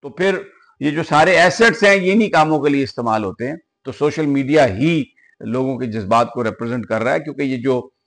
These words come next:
बड़ी स्क्रीन है टीवी या जो, जो बड़े अखबारात हैं, ना अब इनकी उतनी व्यूअरशिप है और ना इतनी इनकी कोई अहमियत है, और आने वाले वक्तों में ये अहमियत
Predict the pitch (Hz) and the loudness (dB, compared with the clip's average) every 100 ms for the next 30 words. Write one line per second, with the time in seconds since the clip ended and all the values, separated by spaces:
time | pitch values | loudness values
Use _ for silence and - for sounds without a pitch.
0 | _ 98 127 175 - - 139 147 143 143 | _ -6 -2 -2 -2 -4 -2 0 0 -2
1 | 135 131 143 139 131 120 113 139 147 101 | -4 -2 0 0 -2 -4 -2 2 2 2
2 | 110 117 139 135 131 160 _ - 131 143 | 2 4 4 2 -2 -6 _ -6 0 4
3 | 160 156 147 151 135 143 135 117 151 170 | 4 2 0 -4 -6 -2 -2 0 0 0
4 | 156 165 151 160 _ _ - 123 135 127 | -2 0 0 0 _ _ -2 0 2 2
5 | 175 202 131 143 147 151 147 123 135 117 | 4 4 0 -6 -6 -2 -2 -2 -6 -4
6 | 139 123 127 131 - _ 113 107 147 190 | -6 -4 -2 -2 -6 _ -8 -2 0 2
7 | 196 214 196 170 165 180 175 170 147 131 | 4 6 6 6 4 4 4 4 0 0
8 | 160 160 202 - _ - 127 143 123 127 | 0 2 -2 -8 _ -8 -2 0 0 0
9 | 151 | -2